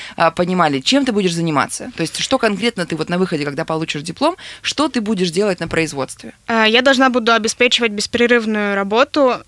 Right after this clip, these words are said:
Speaker 2: эм, гидравлического оборудования, находящегося на предприятии.
Speaker 1: Мгм.
Speaker 2: То есть, э, гидропрессы, э, какие-то гидравлические оборудования, я должна буду обеспечить им работу.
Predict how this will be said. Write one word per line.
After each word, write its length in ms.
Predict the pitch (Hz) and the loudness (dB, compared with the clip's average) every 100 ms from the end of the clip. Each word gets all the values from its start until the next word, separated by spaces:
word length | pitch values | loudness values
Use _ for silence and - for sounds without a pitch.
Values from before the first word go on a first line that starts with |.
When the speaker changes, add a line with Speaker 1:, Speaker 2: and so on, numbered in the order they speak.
| _ _ | _ _
Speaker 2:
эм, 680 | 226 220 214 214 208 202 196 | -2 0 0 0 -2 -2 -6
гидравлического 840 | - 220 226 233 254 - - 220 208 | -4 0 2 2 2 2 -2 0 0
оборудования, 640 | 202 233 277 269 233 214 | 2 4 4 2 0 -2
находящегося 800 | 202 202 214 233 - 220 202 202 | -2 -4 -2 0 0 -2 -4 -4
на 220 | 196 208 | 0 0
предприятии. 800 | 220 202 - 196 185 180 - 165 196 _ _ - - - - - _ _ _ | 0 -6 -6 -4 -2 -4 -6 -12 -16 _ _ -20 -20 -20 -20 -20 _ _ _
Speaker 1:
Мгм. 100 | 180 | -4
Speaker 2:
То 120 | 175 208 | 0 2
есть, 380 | 202 - - | 0 -2 -2
э, 320 | 214 196 190 196 | 0 2 0 0
гидропрессы, 1080 | 226 226 220 - 269 302 - - 294 294 - - - - - | 0 2 0 2 4 4 2 2 4 4 0 -12 -20 -14 -6
э, 320 | 208 202 196 | -2 -2 -4
какие-то 960 | 202 196 202 190 196 190 190 185 185 180 - - - | -6 -6 -6 -4 -4 -4 -4 -4 -6 -8 -12 -18 -12
гидравлические 680 | 208 208 214 214 - - 208 | -6 -2 -2 -2 -2 0 0
оборудования, 760 | 208 262 294 269 254 233 214 | 4 4 4 4 4 2 0
я 140 | 202 254 | 0 0
должна 280 | 240 214 | 0 0
буду 240 | 240 226 202 | -2 -2 -2
обеспечить 540 | 190 - 226 226 208 | -4 -2 -2 -2 -2
им 160 | 214 214 | -2 -2
работу. 460 | 190 185 185 180 | -4 -4 -6 -10